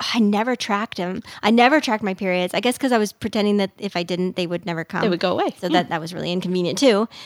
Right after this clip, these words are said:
Speaker 1: And now I track them and I welcome them when they come. I go, "Hello." <laughs> I haven't named my period. That's
Speaker 2: "Hello, we're healthy.
Speaker 1: <laughs>
Speaker 2: Nice to
Speaker 1: it's
Speaker 2: see
Speaker 1: a little
Speaker 2: you again."
Speaker 1: bit, you know,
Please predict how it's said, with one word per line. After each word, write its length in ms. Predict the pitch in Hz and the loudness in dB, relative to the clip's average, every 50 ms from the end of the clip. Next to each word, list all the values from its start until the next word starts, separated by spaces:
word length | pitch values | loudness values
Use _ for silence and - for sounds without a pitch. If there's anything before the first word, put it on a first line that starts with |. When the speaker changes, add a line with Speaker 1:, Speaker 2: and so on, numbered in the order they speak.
| - - | -12 -4
Speaker 1:
And 120 | - 214 233 | 0 4 6
now 180 | 247 269 294 | 8 8 8
I 100 | 339 330 | 6 4
track 280 | - - 254 208 214 - | 2 2 0 0 0 0
them 280 | 220 214 220 247 269 | 0 0 2 2 2
and 160 | - 196 208 202 | 2 2 0 0
I 60 | 202 | 2
welcome 420 | 196 196 185 185 - 247 254 262 | 2 2 2 2 0 0 2 2
them 220 | 269 277 285 302 302 | 4 4 4 4 4
when 100 | 269 233 | 2 2
they 100 | 220 220 | 0 0
come. 180 | - 240 247 | 0 0 0
I 80 | 247 247 | 2 2
go, 140 | 285 294 349 | 2 2 2
"Hello." 880 | 427 539 587 440 294 226 202 202 185 180 175 180 180 185 190 220 269 339 466 523 587 587 | 2 0 0 0 0 2 2 2 2 2 2 2 2 2 2 2 4 4 6 6 6 6
<laughs> 220 | - - - - | 4 2 2 4
I 220 | - 415 - - 262 | 4 4 6 6 4
haven't 200 | 277 262 - 220 | 4 4 2 2
named 280 | 226 208 202 202 190 | 2 4 4 2 2
my 140 | 202 208 185 | 0 -2 -4
period. 380 | 165 180 180 160 160 175 196 185 | -4 -2 -2 -2 -2 -2 -2 0
That's 100 | - 403 | 2 4
Speaker 2:
"Hello, 380 | 359 349 302 269 254 247 233 - - _ _ _ _ _ - 302 339 | 6 6 8 6 6 4 2 -2 -6 _ _ _ _ _ -16 -6 -4
we're 120 | 403 392 | -2 -2
healthy. 600 | - - 269 226 - - - - 233 233 202 214 | 0 2 2 2 2 0 -6 -10 -8 -4 -4 -2
Speaker 1:
<laughs> 280 | 226 - - 392 - - | -2 -2 -2 -2 2 4
Speaker 2:
Nice 220 | 330 330 - - | 6 6 6 4
to 60 | - - | 2 4
Speaker 1:
it's 80 | - | 4
Speaker 2:
see 80 | 294 254 | 6 8
Speaker 1:
a 20 | |
little 180 | 262 269 269 247 | 8 8 8 8
Speaker 2:
you 60 | 254 | 6
again." 200 | 254 160 165 - | 6 4 4 0
Speaker 1:
bit, 180 | - 127 110 156 | -2 -2 -4 -4
you 80 | 196 190 | -4 -2
know, 280 | 175 170 165 170 - | -2 -2 -2 -4 -6